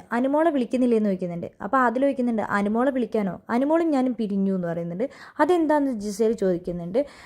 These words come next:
അപ്പോൾ ആദില പറയുന്നുണ്ട്, "അന്ന് ലാലേട്ടൻ്റെ എപ്പിസോഡിൽ ഞാൻ അവളെ ഫയർ ചെയ്തില്ലേ, അതേ പിന്നെ അവൾ മിണ്ടാറില്ല" എന്നാണ് ആദില പറയുന്നത്. ആ,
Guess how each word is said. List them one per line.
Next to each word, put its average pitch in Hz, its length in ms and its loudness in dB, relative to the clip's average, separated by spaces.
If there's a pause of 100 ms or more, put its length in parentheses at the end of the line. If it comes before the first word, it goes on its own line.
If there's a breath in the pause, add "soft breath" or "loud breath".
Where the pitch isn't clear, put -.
(220 loud breath)
അപ്പോൾ 294 220 4 (140)
ആദില 247 340 2
പറയുന്നുണ്ട്, 220 600 0 (360 loud breath)
"അന്ന് 311 340 0
ലാലേട്ടൻ്റെ 240 560 2
എപ്പിസോഡിൽ 220 460 -2
ഞാൻ 208 280 -2
അവളെ 226 180 0
ഫയർ 196 340 2
ചെയ്തില്ലേ, 190 400 2
അതേ 190 300 -6
പിന്നെ 247 160 -2
അവൾ 226 140 -2
മിണ്ടാറില്ല" 196 580 0
എന്നാണ് 185 300 -4 (120)
ആദില 190 380 0
പറയുന്നത്. 175 540 -2 (460 loud breath)
ആ, 208 100 2